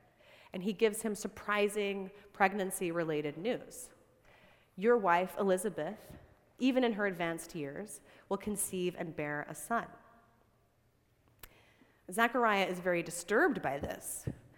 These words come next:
even though he actually happens to be in the temple when the angel appears to him. So you think,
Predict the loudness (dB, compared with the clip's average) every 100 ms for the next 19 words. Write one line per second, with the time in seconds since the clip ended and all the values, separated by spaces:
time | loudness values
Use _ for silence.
0 | _ 0 2 2 2 0 0 0 0 -2
1 | -8 -6 -2 -2 -4 -16 0 0 0 -2
2 | -4 0 0 0 -2 -4 -4 -6 -8 0
3 | 0 0 -6 -12 -12 -6 -6 -6 -8